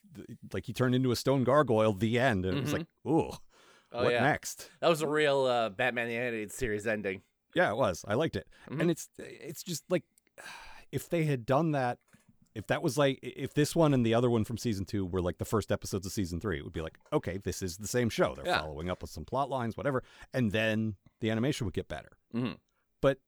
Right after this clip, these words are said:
Speaker 1: it's, it just gives me whiplash to go to a better show and then come back to this.
Speaker 2: Yeah.
Speaker 1: And the, the writing wasn't as good. <clears throat> Like, there's, there's just a lot of things.
Speaker 2: And th-, this
Speaker 1: Yeah.
Speaker 2: whole episode just really dragged for me. It just, like, I,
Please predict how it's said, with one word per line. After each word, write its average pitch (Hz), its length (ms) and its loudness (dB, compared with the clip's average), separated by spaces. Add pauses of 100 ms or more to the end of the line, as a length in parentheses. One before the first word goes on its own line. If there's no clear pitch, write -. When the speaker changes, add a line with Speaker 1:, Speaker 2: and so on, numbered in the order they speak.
(240)
Speaker 1:
it's, 135 220 -4
it 156 140 0
just 147 200 -4
gives 170 160 4
me 156 100 6
whiplash 110 560 2
to 107 60 -6
go 104 400 2
to 117 140 0
a 95 40 2
better 101 240 2
show 104 260 2
and 85 100 -2
then 82 100 -4
come 90 180 -4
back 78 200 -6
to - 80 -16
this. - 380 -12 (180)
Speaker 2:
Yeah. - 120 -2 (1080)
Speaker 1:
And 82 300 -4 (180)
the, 95 200 -4
the 95 120 -4
writing 123 520 2
wasn't 113 400 -2
as 110 180 -6
good. 101 540 2
<clears throat> - 60 -20 (640)
Like, 98 140 -2 (100)
there's, 101 200 -2
there's 123 300 -6
just 123 140 -8
a 120 40 2
lot 101 240 2
of - 80 -2
things. 90 180 -2
Speaker 2:
And 214 180 4
th-, 135 300 -8
this 180 220 -2
Speaker 1:
Yeah. - 60 0
Speaker 2:
whole 123 180 2
episode 110 420 -6
just - 220 -18 (280)
really 98 200 -12
dragged 87 480 -10
for - 100 -18
me. 98 240 -8
It 85 140 -8
just, - 240 -16
like, 104 180 -8
I, 117 320 0